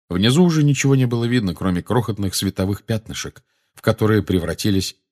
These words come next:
автомобильные фары и уличные фонари. Какие-нибудь два из этих огоньков, может быть, освещают дорогу машине дяди Вернона. Как раз сейчас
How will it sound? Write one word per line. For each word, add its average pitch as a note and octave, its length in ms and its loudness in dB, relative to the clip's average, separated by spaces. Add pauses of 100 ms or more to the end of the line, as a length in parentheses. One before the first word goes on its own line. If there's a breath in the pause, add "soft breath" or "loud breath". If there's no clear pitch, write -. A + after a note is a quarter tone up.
(120)
автомобильные F2+ 720 -2
фары G2 320 0
и F#2+ 120 -4
уличные E2+ 500 -4
фонари. D#2+ 520 -10 (580)
Какие-нибудь D3+ 720 4
два A#2+ 320 4
из F2+ 180 2
этих F#2+ 300 -2
огоньков, E2 540 -6 (360)
может C3+ 300 4
быть, C#3 160 2
освещают A2 640 0
дорогу G#2+ 420 0
машине G2+ 460 0
дяди G2+ 300 0
Вернона. E2+ 680 -6 (840)
Как D3 180 0
раз B3+ 160 0
сейчас - 380 -2